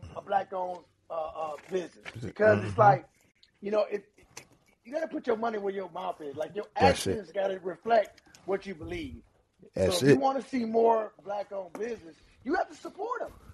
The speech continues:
Speaker 2: That's right. That's
Speaker 1: You know,
Speaker 2: right.
Speaker 1: with money, not, not with just, "Hey, good job," with
Speaker 2: <laughs>
Speaker 1: actual money. You know what I'm
Speaker 2: That's
Speaker 1: saying?
Speaker 2: right.
Speaker 1: Like, it, it can't just be your mouth. So I just love this topic, man. And I, I, I, I think, again, it starts with me,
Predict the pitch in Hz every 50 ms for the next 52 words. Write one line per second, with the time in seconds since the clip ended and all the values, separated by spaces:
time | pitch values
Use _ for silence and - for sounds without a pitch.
0 | - - - 120 117 110 - 175 220 - - - - - - - _ _ - _
1 | _ _ _ _ _ _ 110 117 - - 147 170 156 - - - 208 220 294 370
2 | 381 302 202 - _ 190 277 330 - - 220 262 302 320 277 277 240 202 285 285
3 | 269 240 - _ _ _ _ - 226 269 254 220 180 180 233 202 - 196 240 277
4 | 285 277 262 - - - - - 453 403 - 220 - - - - - - 262 -
5 | - 277 277 262 240 220 240 302 392 403 262 - - _ _ - - - - 98
6 | 92 87 - - 101 104 95 82 - - 98 - _ _ _ _ _ _ _ _
7 | - 220 - - 226 220 - 294 311 311 254 277 233 214 254 240 240 214 208 226
8 | 233 220 190 - - 196 180 185 226 220 202 175 202 226 233 233 - - - -
9 | 202 196 185 185 151 170 180 180 180 180 175 175 160 156 151 _ _ _ _ _
10 | - _ - 190 - - - - - - - - - - 190 214 - - 247 214
11 | 214 - - 226 196 226 208 180 139 - - _ _ _ _ - 160 151 - -
12 | 233 254 247 214 - 220 208 156 143 160 185 208 220 220 220 226